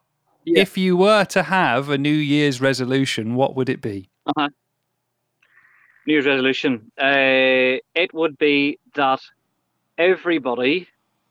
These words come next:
Speaker 1: would have a wonderful year like I've done. Uh, this year has been great. I don't know what everybody's really moaning about. Um, I, I, I thought it's been all right, like, so, um,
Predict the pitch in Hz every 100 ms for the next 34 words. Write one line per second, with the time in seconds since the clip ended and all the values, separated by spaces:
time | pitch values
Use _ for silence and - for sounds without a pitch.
0 | _ - 147 139 123 _ _ - 151 156
1 | 156 143 - _ _ _ _ _ 127 123
2 | 143 170 - 156 123 123 127 147 _ _
3 | _ _ _ _ 131 123 120 117 120 -
4 | 127 156 156 _ _ _ _ _ 127 127
5 | 123 123 123 123 123 _ _ _ - 139
6 | - 127 120 127 123 127 117 123 - 135
7 | 135 151 - _ 139 151 170 143 143 131
8 | 131 123 120 117 123 147 165 - _ _
9 | _ _ _ - 131 127 123 147 151 123
10 | - 131 151 - _ _ 127 120 - 127
11 | 117 120 160 165 - 135 127 _ _ _
12 | _ _ _ - 139 135 131 131